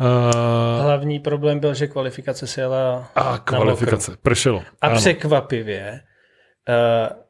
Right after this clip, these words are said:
Speaker 2: my jsme furt jako čekali, čekali, že to bude vysychat. A ono to nevysychalo vůbec.
Speaker 1: Nevysychalo, no.
Speaker 2: Ono to
Speaker 1: To ne.
Speaker 2: celou tu kvaldu,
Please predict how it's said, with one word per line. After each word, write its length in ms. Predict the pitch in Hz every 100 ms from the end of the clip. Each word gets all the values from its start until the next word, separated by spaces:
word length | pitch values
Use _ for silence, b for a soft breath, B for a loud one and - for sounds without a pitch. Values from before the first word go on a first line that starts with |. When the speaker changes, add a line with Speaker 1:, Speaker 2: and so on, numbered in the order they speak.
| _
Speaker 2:
my 80 | 135
jsme 180 | 127 135
furt 200 | 135 147
jako 240 | 127 147
čekali, 500 | 127 - - 143 143
čekali, 460 | 139 127 - 131 135
že 120 | 127
to 120 | 131
bude 200 | 135 147
vysychat. 680 | 147 143 - - 101 98 - _ _ -
A 60 | 117
ono 160 | 120
to 120 | 117
nevysychalo 560 | 131 139 - - - 107
vůbec. 100 | 113
Speaker 1:
Nevysychalo, 460 | 120 127 113 107 95
no. 200 | 87 110
Speaker 2:
Ono 140 | 127 127
to 100 | 117
Speaker 1:
To 60 |
ne. 60 | 98
Speaker 2:
celou 260 | 151 175
tu 140 | 185 220
kvaldu, 600 | 156 113 104 101 107